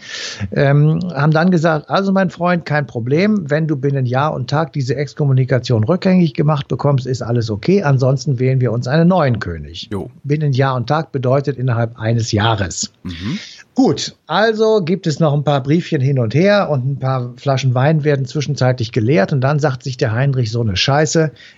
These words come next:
Speaker 1: ich gehe jetzt los.“ Und dann latscht er über die Alpen, sehr beschwerlich, im Winter, es ist kalt, es gibt eben noch keinen Brennerpass, auch keinen Tunnel und auch überhaupt kein Flugzeug.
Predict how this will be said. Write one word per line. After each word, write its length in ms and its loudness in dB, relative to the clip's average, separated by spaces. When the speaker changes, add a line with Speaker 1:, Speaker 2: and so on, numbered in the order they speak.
Speaker 1:
ich 260 0
gehe 140 2
jetzt 300 0
los.“ 440 0
Und 100 0
dann 120 2
latscht 340 0
er 80 2
über 180 0
die 140 -4
Alpen, 560 0
sehr 240 2
beschwerlich, 580 -2
im 160 -6
Winter, 300 -2
es 160 -6
ist 180 -10
kalt, 320 2
es 160 -6
gibt 220 -8
eben 180 0
noch 160 0
keinen 300 2
Brennerpass, 680 0
auch 160 -6
keinen 320 0
Tunnel 360 2
und 240 -4
auch 200 -8
überhaupt 360 0
kein 160 2
Flugzeug. 640 0